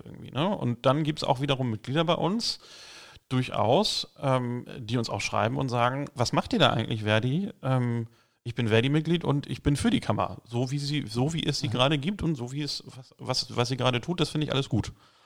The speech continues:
Speaker 1: Auch das gibt es bei uns, natürlich, völlig klar. Und, und wir als Gewerkschaft sind immer nur ein Abziehbild der Gesellschaft und, ähm, so vielfältig die Meinungen zur Kammer,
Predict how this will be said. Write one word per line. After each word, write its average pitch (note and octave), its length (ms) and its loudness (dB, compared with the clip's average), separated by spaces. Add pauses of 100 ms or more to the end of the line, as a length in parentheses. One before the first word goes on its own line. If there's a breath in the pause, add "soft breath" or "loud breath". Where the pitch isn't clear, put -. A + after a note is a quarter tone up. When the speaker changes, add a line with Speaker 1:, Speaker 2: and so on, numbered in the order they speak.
Speaker 1:
Auch G2 120 4
das - 200 4
gibt - 160 -4
es - 100 -8
bei - 100 -10
uns, G#2+ 200 -10
natürlich, A2+ 340 -2
völlig A#2+ 240 -4
klar. A#2 300 2
Und, A2 180 -4
und A2 320 -6
wir A#2+ 120 -2
als A2 120 -6
Gewerkschaft A#2 460 -2
sind A#2 320 -6 (440 soft breath)
immer B2 140 -4
nur C3 100 2
ein B2 40 0
Abziehbild B2 480 2
der A#2 80 2
Gesellschaft G#2+ 640 0
und, A#2+ 340 -6
ähm, A#2 340 -4
so G#2+ 120 -4
vielfältig A2+ 500 -2
die A#2 100 -6
Meinungen A2+ 420 2 (580 loud breath)
zur - 160 -2
Kammer, A#2 480 2